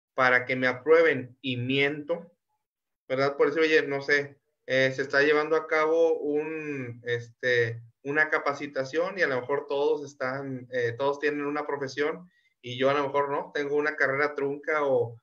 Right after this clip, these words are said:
o a lo mejor una, eh, instrucción escolar menor. Y si dijeran, oye, ¿sabes qué? Oye, qué buen comentario hiciste, Héctor.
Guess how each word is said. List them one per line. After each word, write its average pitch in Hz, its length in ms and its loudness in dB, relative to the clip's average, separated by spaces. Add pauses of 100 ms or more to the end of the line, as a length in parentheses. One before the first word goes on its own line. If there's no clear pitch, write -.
(120)
o 127 100 -2
a 123 40 2
lo 123 120 4
mejor 147 340 0
una, 143 600 -2
eh, 120 320 -2
instrucción 135 480 -8
escolar 147 400 -2
menor. 143 460 -4 (540)
Y 131 120 -8
si 139 100 -4
dijeran, 147 260 0
oye, 151 140 -2
¿sabes 160 320 0
qué? 170 400 0
Oye, 175 260 -4
qué 160 100 -4
buen 190 220 -4
comentario 175 500 -2
hiciste, 175 400 -10
Héctor. - 360 -10